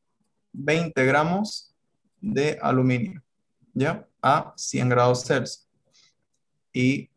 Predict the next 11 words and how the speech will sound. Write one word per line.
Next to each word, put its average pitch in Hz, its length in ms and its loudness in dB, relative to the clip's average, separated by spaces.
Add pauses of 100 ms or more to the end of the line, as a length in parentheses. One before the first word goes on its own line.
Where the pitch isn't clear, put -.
el 131 200 -4
calorímetro 135 840 0 (160)
que 127 140 -6
tiene 127 320 2
sus 123 420 -4
ciento 123 280 0
veinte 123 220 2
gramos 135 420 4
a 131 160 2
veinte 123 280 -2
grados. 92 340 -8